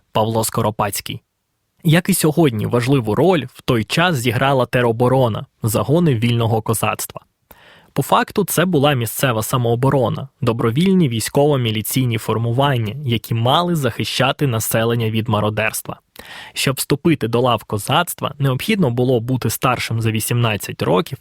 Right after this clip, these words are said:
і не мати кримінальних злочинів. Більше ніж сто років назад, як і сьогодні, така тероборона успішно чинила спротив військам загарбників з Росії.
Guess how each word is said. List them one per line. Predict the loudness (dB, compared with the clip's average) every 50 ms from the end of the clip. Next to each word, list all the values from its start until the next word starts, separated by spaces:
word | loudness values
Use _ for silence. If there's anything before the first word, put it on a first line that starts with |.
| _ -2
і | 2 4
не | 4 4 2
мати | 2 0 2 2 0 0 -2 -6
кримінальних | -6 -4 -2 0 0 0 0 0 0 -2 -2 -4 -4 -2
злочинів. | -2 -2 -2 -2 -4 -6 -10 -10 -12 -12 -14 _ _ _ _ _ _ _ _ _ -20 -20 _ _ _ -2
Більше | 0 2 2 0 0 -6 -6 -4
ніж | -4 -4 -4 -4 -4
сто | -4 0 0 0 2
років | 2 0 -2 -2 -4 -8 -8 -6
назад, | -4 -4 -2 0 2 0 0 -2 -6 -10
як | -6 -2 -2 -2 -2 -4
і | -8
сьогодні, | -8 -6 -6 -6 -2 0 2 2 2 0 -2 -6 -12 _ _ _ _ _ -6
така | -6 -6 _ 0 0 0 0 0 _
тероборона | -2 0 0 0 0 -2 -4 -4 -2 0 2 2 2 0 -2 -4 _ _ -12
успішно | -10 -10 -10 -8 -2 0 2 2 2 0 -2 -4 -4
чинила | -4 -2 0 2 4 4 4 2 0
спротив | -4 -6 -8 -4 0 0 0 0 0 -2 -6 -6 -6
військам | -6 -4 -4 -4 -4 -4 -2 0 0 2 2 0 0
загарбників | 0 -2 -2 0 -2 -2 -2 -4 -6 -6 -6 -6 -6
з | -4
Росії. | -2 -2 -2 -4 -4 -4 -6 -6 -8